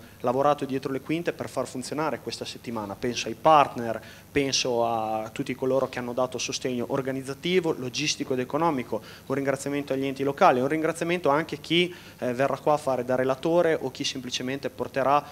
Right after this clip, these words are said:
le ultime tendenze del mercato e del confronto. La dimensione è quella europea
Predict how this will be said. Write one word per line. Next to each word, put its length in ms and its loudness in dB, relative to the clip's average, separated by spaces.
le 120 0
ultime 360 0
tendenze 600 -6
del 160 -2
mercato 640 0
e 100 -4
del 160 -2
confronto. 600 -8
La 100 4
dimensione 500 2
è 60 0
quella 360 4
europea 640 2